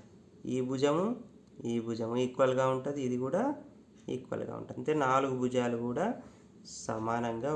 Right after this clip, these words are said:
ఉంటాయి. రైట్. ఇప్పుడు నెక్స్ట్ పేజీలోకి వెళ్ళిపోదాం. పేజ్ నెంబర్ పదిహేడు. పదిహేడులో మీకు ఒక యాక్టివిటీ, ఇవి చేయండి అని చెప్పేసి ఇవ్వడం జరిగింది. మరి ఇవి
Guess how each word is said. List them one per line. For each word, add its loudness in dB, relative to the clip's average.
ఉంటాయి. -4
రైట్. -8
ఇప్పుడు -4
నెక్స్ట్ -8
పేజీలోకి 2
వెళ్ళిపోదాం. 0
పేజ్ -2
నెంబర్ 0
పదిహేడు. -4
పదిహేడులో 2
మీకు -6
ఒక -6
యాక్టివిటీ, -2
ఇవి 0
చేయండి 4
అని 2
చెప్పేసి -4
ఇవ్వడం -2
జరిగింది. -2
మరి -2
ఇవి 0